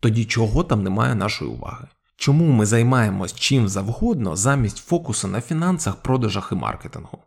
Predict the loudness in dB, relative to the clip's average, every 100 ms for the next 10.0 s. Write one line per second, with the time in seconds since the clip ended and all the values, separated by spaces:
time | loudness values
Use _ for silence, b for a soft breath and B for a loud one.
0 | _ -6 -2 0 2 2 2 -2 0 2
1 | 2 2 -2 -2 -6 -4 -4 -2 -2 0
2 | 0 0 -2 -2 -6 -6 -6 -4 -6 -6
3 | -8 -10 -12 -18 _ _ _ _ _ _
4 | -2 2 4 4 2 0 -2 0 0 0
5 | 2 2 2 0 0 2 2 2 2 2
6 | -2 -4 -4 -4 -4 -4 -4 -4 -4 -2
7 | -2 -2 -2 -6 -8 _ _ -2 -2 0
8 | 0 2 0 -4 -6 -4 0 0 0 -2
9 | 0 0 0 -2 -6 -4 -2 -2 -2